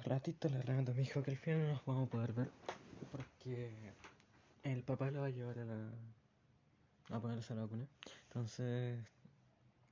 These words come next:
no sé, tengo sentimientos encontrados. Igual estoy feliz porque pronto mandaré carpeta, obviamente. No me puedo quejar de eso. Pero triste porque la quería ver, pues,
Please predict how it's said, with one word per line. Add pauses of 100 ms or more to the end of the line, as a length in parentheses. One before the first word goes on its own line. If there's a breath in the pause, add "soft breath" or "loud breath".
(220)
no
sé, (1000)
tengo
sentimientos
encontrados. (380)
Igual (120)
estoy
feliz
porque (300)
pronto (560 loud breath)
mandaré
carpeta, (160)
obviamente. (680)
No
me
puedo
quejar
de
eso. (1600 loud breath)
Pero
triste
porque (100)
la
quería
ver,
pues,